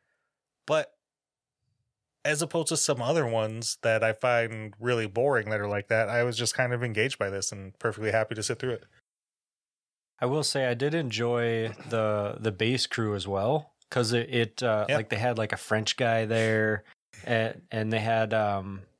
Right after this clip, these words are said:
Speaker 2: didn't they have, like, a German guy as well? And it, it just seemed like, it seemed like a base that could control the, the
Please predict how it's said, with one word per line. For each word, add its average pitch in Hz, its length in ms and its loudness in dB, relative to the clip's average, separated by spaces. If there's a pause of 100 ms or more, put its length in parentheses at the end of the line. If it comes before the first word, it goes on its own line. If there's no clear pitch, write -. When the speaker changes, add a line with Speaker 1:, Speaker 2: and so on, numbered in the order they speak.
(140)
Speaker 2:
didn't 131 140 0
they 156 80 0
have, 156 160 2
like, 143 160 2
a 120 40 2
German 113 380 0
guy 123 240 2
as 110 160 0
well? 123 420 -2 (800)
And 107 340 0 (160)
it, 135 260 2
it 147 100 2
just 151 220 2
seemed 165 320 2
like, 127 260 0
it 139 160 0
seemed 208 240 2
like 147 360 0 (260)
a 127 80 2
base 123 480 2
that 123 160 -2
could 120 140 0
control 127 520 2
the, 117 380 0
the 110 120 2